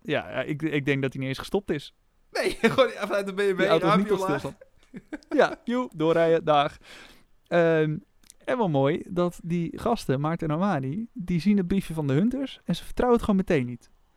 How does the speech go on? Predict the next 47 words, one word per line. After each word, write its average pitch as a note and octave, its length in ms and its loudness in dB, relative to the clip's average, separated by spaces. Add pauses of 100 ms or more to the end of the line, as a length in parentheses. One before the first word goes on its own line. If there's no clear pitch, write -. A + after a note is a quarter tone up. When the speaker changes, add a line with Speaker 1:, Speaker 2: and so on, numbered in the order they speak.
(160)
Speaker 2:
Nee, C#3+ 200 -12 (400)
te G3+ 120 -6
Speaker 1:
Ze G3 40 -10
zijn E3 120 4
Speaker 2:
specifiek. F3+ 280 2
Speaker 1:
een E3+ 120 4
van D#3+ 100 -2
de B2 180 -2
weinigen, A#3+ 680 2
ja, B2 260 -4
ze - 120 -12
zijn D#3 180 -2
echt F3+ 120 -8
een F3 120 -2
van D3+ 100 -2
de C3 120 -2
weinigen F#3+ 440 2
die E3 140 0
er C#3+ 80 4
zo F3+ 200 6
doorheen C#3 300 -2
kijken. - 400 -10 (1080)
Speaker 2:
Ja. E3+ 220 -6 (1700)
Speaker 1:
En D3+ 120 -2
dan, D3 280 0
eh, C#3+ 180 0
Erik, D#3 320 -2
ben D3 80 -2
jij D3+ 100 2
een D#3+ 60 0
beetje D#3 220 0
een, D3+ 140 0
eh, C#3 260 -2
een C#3 80 -4
goede C#3+ 240 -2
schoonzoon, F#3 540 -4 (160)
of - 120 -20
niet? - 260 -10 (100)
Voor - 200 -10
je C3+ 80 -6
schoonouders? D3 640 -8 (180)
Speaker 2:
Eh, F#4 80 -10 (160)
dat E4 120 -12
denk C#4+ 180 -8
ik - 100 -20
wel, E3+ 360 -12
ja. F4 240 -8